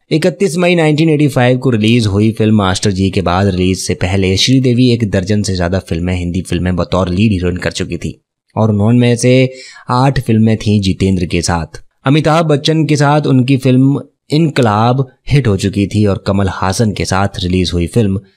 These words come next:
सदमा में वह समीक्षकों को भी भा चुकी थी। तभी तमिलनाडु में एक फिल्म का जबरदस्त हल्ला हुआ। फिल्म का नाम था मुंधनई मिदुचिव, यानी कि फिल्म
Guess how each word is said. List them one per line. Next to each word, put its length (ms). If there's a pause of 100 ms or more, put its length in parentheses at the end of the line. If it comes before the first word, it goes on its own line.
(180)
सदमा 520 (340)
में 340 (240)
वह 140
समीक्षकों 640
को 160
भी 420 (200)
भा 220
चुकी 300
थी। 180 (240)
तभी 280
तमिलनाडु 600
में 120
एक 320
फिल्म 200
का 140
जबरदस्त 560
हल्ला 280
हुआ। 320
फिल्म 320
का 120
नाम 260
था 420 (100)
मुंधनई 1120 (280)
मिदुचिव, 920 (320)
यानी 300
कि 260 (240)
फिल्म 340